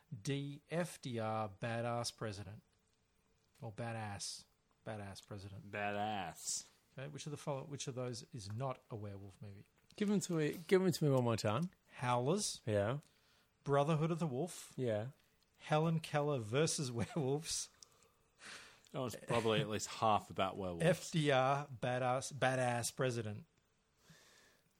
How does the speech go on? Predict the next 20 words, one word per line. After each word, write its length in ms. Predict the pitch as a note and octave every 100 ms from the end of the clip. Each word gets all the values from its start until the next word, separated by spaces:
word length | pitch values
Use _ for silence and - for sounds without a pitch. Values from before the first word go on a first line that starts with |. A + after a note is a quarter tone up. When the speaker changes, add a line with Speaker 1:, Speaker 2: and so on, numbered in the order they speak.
| -
Speaker 1:
As 180 | D3+ B2+
in 120 | C#3 B2+
Speaker 3:
Jeez, 180 | - A2
man. 240 | G2 G2+
Speaker 1:
Franklin 640 | A#2 - D3+ C3+ B2+ C3 A#2+
Delano 460 | B2 A#2 A#2 A2+ A2
Roosevelt. 580 | A2 A2 G#2+ G2 G2 - _ _ _ _ -
Speaker 3:
Yeah. 380 | B2+ A#2 G2+ F2 - - - - - E3
Okay. 360 | C#3 G#2+ A2+ C#3+ _ C#3+
Speaker 1:
All 60 | A#2+
right. 180 | G#2 - _ _ _ -
<laughs> 460 | - - C3 - -
Question 540 | - G#3+ F#3+ - E3+
five. 540 | C#3+ D#3 C3 F#2 F#2 - _ - - - - -
If 280 | F#3 - D#3+ - _
a 100 | B2+
lycanthrope 1120 | B2+ C#3 F#3+ A3+ - F#3+ G3+ F3+ - C3 C3 -
is 140 | A#2+
a 60 | B2+
werewolf, 720 | C3 C#3 A#2+ G#2 C#3 -